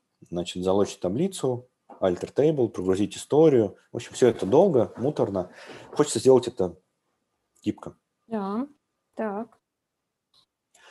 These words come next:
Speaker 1: Вот из этого вопроса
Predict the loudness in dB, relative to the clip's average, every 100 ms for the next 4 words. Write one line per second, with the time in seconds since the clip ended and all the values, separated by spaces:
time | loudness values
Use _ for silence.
0 | -20 -20 _ 4 6 6 6 6 4 2
1 | 4 2 0 -14 _ _ _ 0 0 2
2 | 0 0 -2 -8